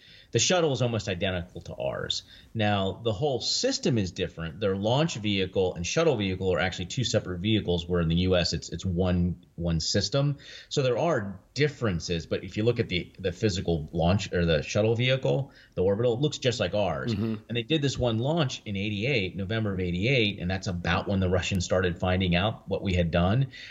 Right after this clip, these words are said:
Speaker 1: And the next launch was not scheduled till ninety-one or ninety-two.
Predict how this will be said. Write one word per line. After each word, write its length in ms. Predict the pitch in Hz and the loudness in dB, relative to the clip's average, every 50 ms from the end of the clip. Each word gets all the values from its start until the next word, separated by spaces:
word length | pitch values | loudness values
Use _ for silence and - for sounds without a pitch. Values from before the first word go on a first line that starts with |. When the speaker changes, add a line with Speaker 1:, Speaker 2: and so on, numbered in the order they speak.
| - - - | -16 -6 -2
Speaker 1:
And 140 | 117 110 107 | 0 2 4
the 60 | 101 | 4
next 280 | 104 117 120 117 - | 4 2 2 0 -2
launch 340 | 107 107 107 110 107 104 - | 0 2 2 2 2 0 -2
was 140 | 101 95 87 | -4 -4 -2
not 220 | 95 92 92 - | 0 0 0 -2
scheduled 380 | - - 95 90 85 87 85 - | -2 0 0 0 0 0 -4 -6
till 160 | - - 92 | -4 -4 0
ninety-one 600 | 87 80 78 82 90 92 87 85 80 78 82 80 | 0 2 2 2 2 2 0 0 0 0 0 0
or 80 | 80 80 | 0 0
ninety-two. 880 | 78 76 76 73 76 78 71 - - - 180 190 - - - - - | 0 0 0 0 0 -2 -4 -2 0 2 2 2 2 0 -2 -8 -10